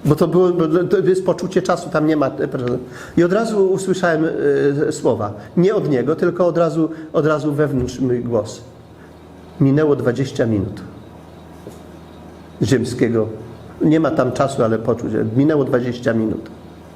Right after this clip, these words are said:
Twojego bycia poza ciałem". I on mówi, "Długo ciebie nie było, aż zobaczyłem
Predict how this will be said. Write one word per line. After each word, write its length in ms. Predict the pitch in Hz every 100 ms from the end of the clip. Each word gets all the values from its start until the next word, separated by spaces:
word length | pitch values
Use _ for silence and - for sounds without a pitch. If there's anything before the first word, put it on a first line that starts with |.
| - - - - - - - - - - - -
Twojego 360 | - 135 131 127 127 -
bycia 340 | 139 131 131 127
poza 400 | 156 131 113 120
ciałem". 360 | - 101 92 95 98 - - - - - - - - - - - - - - - - - - - - - - - - -
I 120 | 175
on 160 | 180 190
mówi, 600 | 190 185 175 165 170 - - - 156
"Długo 320 | 139 190 180
ciebie 300 | 185 151 156
nie 140 | 156
było, 360 | 147 139 110 - - - - - - - -
aż 180 | 165 131
zobaczyłem 680 | 143 143 143 170 147 135